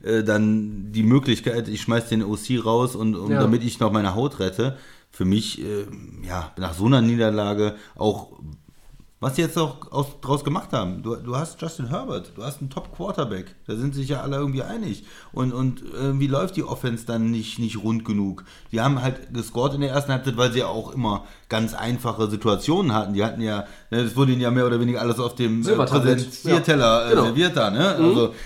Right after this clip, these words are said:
Speaker 1: äh, mit den Turnovern. Und du hattest gute Field Position und es war kein Druck da. So, in der zweiten Halbzeit, dann möchte ich aber auch sehen,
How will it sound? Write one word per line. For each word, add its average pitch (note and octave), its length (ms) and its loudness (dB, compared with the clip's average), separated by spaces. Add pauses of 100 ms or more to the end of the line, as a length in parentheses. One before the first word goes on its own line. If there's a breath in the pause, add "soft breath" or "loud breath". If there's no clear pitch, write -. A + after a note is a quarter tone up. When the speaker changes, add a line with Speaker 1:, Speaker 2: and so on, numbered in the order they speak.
(140)
Speaker 1:
äh, - 100 0
mit B2+ 140 6
den B2 140 8
Turnovern. A2 540 4
Und G#2+ 100 2
du A2+ 100 6
hattest A2+ 180 0
gute G#2 160 -4
Field F#3 240 -4
Position D3 500 2
und A#2+ 200 -2
es G#2 100 -8
war A2 140 -2
kein G#2+ 160 -2
Druck D3 180 -4
da. C#3+ 160 -2 (400 loud breath)
So, - 420 -2
in B2 100 -4
der A2+ 160 0
zweiten B2 340 -2
Halbzeit, D3+ 520 -2
dann B2+ 260 -2
möchte C3+ 220 0
ich C3 80 -4
aber A#2+ 120 -8
auch A#2 120 -2
sehen, B2 440 -2